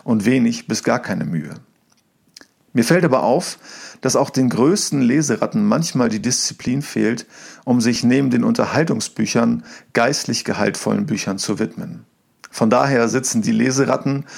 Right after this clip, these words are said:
und die Lesemuffel vielleicht doch in einem Boot. Es müssen übrigens auch nicht immer unbedingt, äh, christliche Bücher sein, die man da liest.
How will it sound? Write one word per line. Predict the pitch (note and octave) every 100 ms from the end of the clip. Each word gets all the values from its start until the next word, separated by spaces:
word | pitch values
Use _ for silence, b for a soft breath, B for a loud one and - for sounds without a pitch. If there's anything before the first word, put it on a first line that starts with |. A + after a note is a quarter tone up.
| B B
und | - F3+ F3+
die |
Lesemuffel | A#2+ A#2+ A2 A2+ C3+ - A#2 A#2+ - B
vielleicht | - A#2 A#2 A2+ -
doch | -
in | -
einem | - -
Boot. | - - - - _ _ _ _ _ _ _ _ _ _ - - - - - - - - _ _ _ _ - B B B B B B B
Es | -
müssen | D#3 G3 D#3+
übrigens | C#3 C#3 B2+
auch | C3 B2+
nicht | B2+ C3
immer | C#3 C3+
unbedingt, | C3 B2 B2 A#2+ -
äh, | - A2+ A#2
christliche | - - C#3 B2 G#2+
Bücher | G#2 A2+ G#2+
sein, | G#2+ G#2 F#2+
die | A2
man | G#2 G#2
da | G2+
liest. | G2+ G#2 - -